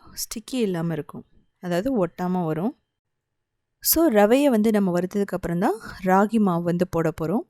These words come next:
இந்த ராகி மாவுமே வந்து பாத்தீங்கன்னா, அரை கப் போட போறோம்.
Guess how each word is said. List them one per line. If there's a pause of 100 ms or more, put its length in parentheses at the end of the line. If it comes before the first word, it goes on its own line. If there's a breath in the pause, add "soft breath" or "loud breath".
(500 loud breath)
இந்த
ராகி
மாவுமே
வந்து
பாத்தீங்கன்னா,
அரை
கப்
போட (100)
போறோம்.